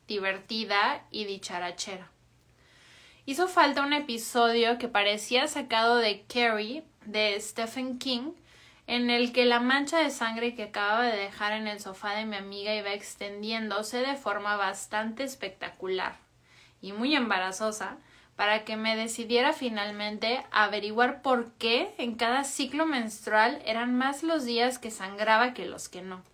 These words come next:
Al cabo de muchos meses y de un diagnóstico equivocado tras otro, un tipo con bata blanca me dijo que tenía, por un lado, síndrome del ovario poliquístico y por otro, endometro-,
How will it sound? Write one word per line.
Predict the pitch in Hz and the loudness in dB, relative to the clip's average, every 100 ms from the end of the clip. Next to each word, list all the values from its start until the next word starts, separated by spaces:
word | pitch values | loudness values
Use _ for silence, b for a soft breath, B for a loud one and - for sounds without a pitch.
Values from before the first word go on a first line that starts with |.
| _ _ _ B B B B B | _ _ _ B B B B B
Al | 220 220 | -6 2
cabo | 269 359 | 8 8
de | 381 | 8
muchos | 254 240 240 240 | 2 -2 -4 -6
meses | 226 214 196 - - - | -4 -4 -4 -6 -6 -10
y | 226 | -8
de | 214 | -6
un | 220 240 | -4 -2
diagnóstico | 285 285 240 226 220 247 240 | -2 -4 -4 -4 -4 -6 -6
equivocado | 214 - 202 - 220 220 233 | -8 -8 -10 -2 2 2 2
tras | 226 196 - | -4 -6 -6
otro, | 220 208 185 185 156 B B B - | -8 -8 -10 -10 -12 B B B -8
un | 254 262 | -6 -4
tipo | 294 277 - 269 277 | -2 -4 0 -2 0
con | 214 202 | -4 -2
bata | 202 208 214 | -2 2 2
blanca | 226 247 262 247 214 226 | 4 2 2 0 0 0
me | 220 | -4
dijo | 196 202 214 | -8 -10 -10
que | 208 | -8
tenía, | 196 190 208 208 202 233 - | -8 -10 -6 -2 -2 -2 -8
por | 180 | -12
un | 190 202 | -8 0
lado, | 214 220 214 214 - | 4 4 2 -2 -8
síndrome | - - 208 208 214 220 214 | -16 -12 -10 -6 -2 -2 -2
del | 185 185 | -4 -4
ovario | 185 196 214 214 | -2 0 -2 -2
poliquístico | 196 208 202 311 330 - 240 - 185 285 B B B | -4 -4 -2 -2 -2 -4 -6 -2 -2 -2 B B B
y | 262 | -4
por | 254 349 | 4 6
otro, | 294 - 226 247 - | 6 6 6 6 4
endometro-, | 214 202 190 185 175 175 | -4 -6 -8 -8 -8 -8